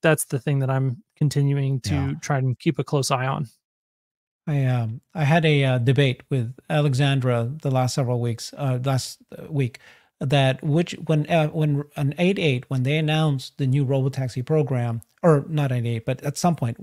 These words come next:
Speaker 2: when they start the Robotaxi program, will they start with Tesla's Robotaxi vehicle, or will they allow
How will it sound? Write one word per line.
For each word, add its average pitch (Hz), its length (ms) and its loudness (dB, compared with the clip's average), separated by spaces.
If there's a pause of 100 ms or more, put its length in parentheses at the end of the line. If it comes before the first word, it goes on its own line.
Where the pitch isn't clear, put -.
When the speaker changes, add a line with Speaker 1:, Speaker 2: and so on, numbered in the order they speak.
(100)
Speaker 2:
when 147 340 -2
they 139 320 0
start - 580 -2
the 147 80 -4
Robotaxi 127 640 -2
program, 120 440 -6
will 143 160 -2
they 135 120 0
start 165 460 0
with 139 200 -4
Tesla's 185 640 -2 (200)
Robotaxi 151 680 0
vehicle, 131 600 -6 (420)
or 151 140 2
will 143 180 2
they 135 460 0
allow 151 600 0